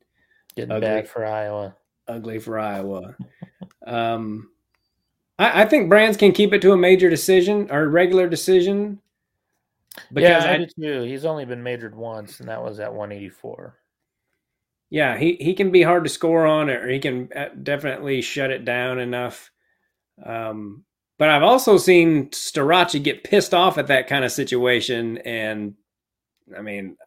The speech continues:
Speaker 2: Starachi's freaking good, man. Um, but I think he keeps it to a regular decision. Um, and if he does, then all of a sudden it is thirteen to twelve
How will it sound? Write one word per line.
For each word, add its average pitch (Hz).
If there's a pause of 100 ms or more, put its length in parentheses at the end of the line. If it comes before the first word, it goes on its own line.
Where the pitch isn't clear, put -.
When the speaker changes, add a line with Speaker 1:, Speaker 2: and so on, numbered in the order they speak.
(1000)
Speaker 2:
Starachi's 165
freaking 127
good, 127
man. 107
Um, 113 (240)
but 196
I 202
think 233
he 180
keeps 175
it 151
to 151
a -
regular 135
decision. 117 (720)
Um, 127 (480)
and 139
if 135
he 156
does, 139
then 131
all 127
of 127
a 117
sudden 131 (100)
it 120
is 117 (100)
thirteen 127
to 104
twelve 110